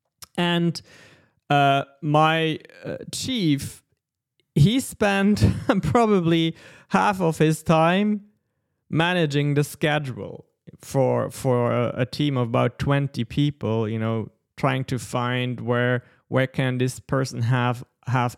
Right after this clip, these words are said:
o-, time off, and I still need six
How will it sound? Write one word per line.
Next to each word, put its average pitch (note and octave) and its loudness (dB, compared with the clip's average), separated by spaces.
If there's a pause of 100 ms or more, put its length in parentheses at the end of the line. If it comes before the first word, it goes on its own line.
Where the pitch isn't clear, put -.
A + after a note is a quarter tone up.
(120)
o-, C3 2 (100)
time C3+ 0
off, C3 0
and B2 -4
I B2 0
still C3 -4
need C3 -4
six - -8